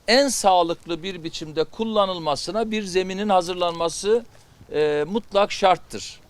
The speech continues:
Ve bu kalıcı korunmayı da nasıl güçlendirebiliriz? Belki buna da bir, e, şekil oluşturulmalıdır. Yani her zaman vatandaşın içinde olduğu,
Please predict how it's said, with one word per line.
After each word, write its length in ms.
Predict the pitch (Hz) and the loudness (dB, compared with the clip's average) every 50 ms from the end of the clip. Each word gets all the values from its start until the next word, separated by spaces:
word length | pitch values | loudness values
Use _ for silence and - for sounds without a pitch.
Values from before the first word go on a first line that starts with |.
| _ _ _ _ _ _ _ - | _ _ _ _ _ _ _ -2
Ve 240 | 156 185 190 185 - - - - 147 | 2 4 4 4 4 0 -12 -16 -12
bu 160 | 160 196 - | -12 -10 -4
kalıcı 440 | - 185 185 196 208 196 180 226 220 | 4 4 6 6 6 0 0 -4 -2
korunmayı 600 | - 202 196 196 196 202 196 202 208 233 254 233 | 2 2 2 4 2 2 4 4 4 4 4 4
da 260 | 220 175 147 143 - - - - - - - - | 4 4 4 2 -2 -14 -20 -20 -20 -20 -20 -10
nasıl 320 | - 175 214 220 - - 233 | -2 0 0 0 2 0 -2
güçlendirebiliriz? 1200 | 190 160 180 160 - - 185 185 180 180 175 156 175 175 170 160 151 156 160 170 190 220 202 165 170 | -2 -4 -8 -10 -8 -2 0 0 0 0 -2 -4 -2 -2 -2 0 0 -2 -2 0 0 -2 -4 -2 0
Belki 360 | 190 190 185 - - 175 165 | 0 0 0 -2 -6 -6 -2
buna 220 | 190 202 214 202 | 2 2 4 4
da 140 | 202 208 180 | 4 2 2
bir, 320 | 190 208 208 202 - - - - _ - - - - - | 2 2 0 0 -2 -12 -20 -20 _ -20 -20 -20 -16 -6
e, 200 | - 143 156 160 | 0 2 2 2
şekil 340 | 151 - 202 196 190 - 233 | 2 2 2 2 2 2 2
oluşturulmalıdır. 1040 | 220 202 175 160 143 - - - 127 117 110 98 98 90 85 87 80 - 82 - - - | 4 4 4 2 -2 -6 -8 -8 -8 -8 -8 -8 -8 -10 -10 -12 -14 -14 -16 -16 -12 -6
Yani 300 | 127 160 170 170 165 170 | 0 2 4 4 4 6
her 160 | 185 214 214 | 6 6 6
zaman 400 | 190 170 185 180 180 190 196 185 | 4 2 0 2 2 2 2 4
vatandaşın 640 | 180 175 - 190 180 185 180 175 180 180 - 190 180 | 2 2 2 2 0 0 0 -2 -2 -2 -2 -8 -10
içinde 400 | 165 156 - 180 175 180 170 185 | -10 -10 -8 -8 -8 -4 -2 2
olduğu, 500 | 180 170 156 131 113 127 139 160 - | 4 4 4 2 0 -2 -2 -2 -4